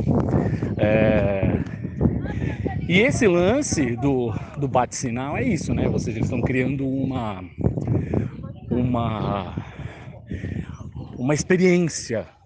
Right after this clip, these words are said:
pra que todas as pessoas compartilhem juntas, não sei o quê. Agora, aí eu sou obrigado a concordar com você. Há uma discussão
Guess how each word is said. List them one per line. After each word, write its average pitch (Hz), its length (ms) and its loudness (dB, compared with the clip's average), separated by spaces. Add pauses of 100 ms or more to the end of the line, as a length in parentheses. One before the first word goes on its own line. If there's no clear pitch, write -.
(120)
pra 117 80 -8
que - 80 -10
todas 117 220 -12
as 117 80 -10
pessoas 127 340 -6
compartilhem 123 640 -2
juntas, 123 400 -2
não 113 80 -8
sei 135 100 -6
o 123 40 -6
quê. 120 100 -2
Agora, 107 460 2 (1120)
aí 101 160 -2
eu 117 100 2
sou 135 120 -2
obrigado 123 280 2
a 123 40 2
concordar 135 360 0
com 139 100 -6
você. 143 300 -2
Há 110 220 0
uma 127 180 -2
discussão 120 560 -4